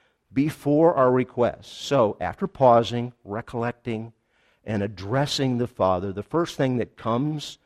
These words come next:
out in this pattern prayer is, "Hallowed be thy name." Now, there's another question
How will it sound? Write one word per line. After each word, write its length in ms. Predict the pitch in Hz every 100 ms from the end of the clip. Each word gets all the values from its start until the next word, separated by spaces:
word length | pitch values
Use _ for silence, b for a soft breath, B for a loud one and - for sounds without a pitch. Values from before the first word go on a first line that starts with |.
| _ _ _ _
out 420 | 95 101 98 - -
in 120 | 101
this 200 | 104 -
pattern 540 | - 170 208 190 123
prayer 500 | - - 101 101 98 -
is, 360 | 101 98 - - _ _ _ _ _
"Hallowed 1000 | _ - - 139 151 139 120 95 85 80 _ _ 98 87
be 600 | 120 135 135 139 123 135 _ _
thy 560 | 107 107 113 113 113 110 _
name." 800 | 95 98 104 98 85 85 85 82 _ _ _ _ _ _ _ _ _ _ _ _
Now, 200 | 123 104 - _ _ _ _ _
there's 220 | - 143 165
another 340 | 165 185 196
question 640 | 196 170 151 - 107 85